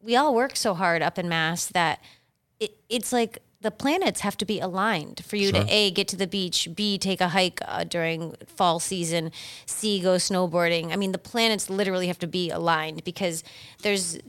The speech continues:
Speaker 1: not a lot of great weather all the time. There's a lot of icy weather. There's a lot of rain. It's just, it's not easy. We're, we just, we have it very good.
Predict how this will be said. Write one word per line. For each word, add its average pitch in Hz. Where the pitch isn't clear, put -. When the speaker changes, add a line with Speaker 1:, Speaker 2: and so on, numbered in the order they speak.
Speaker 1:
not 208
a 175
lot 180
of 160
great 190
weather 170
all 165
the 170
time. 165
There's 151
a 156
lot 156
of -
icy 214
weather. 190
There's 165
a 160
lot 160
of 156
rain. 202
It's -
just, -
it's -
not 156
easy. 160
We're, 175
we 185
just, 165
we 180
have 160
it -
very -
good. -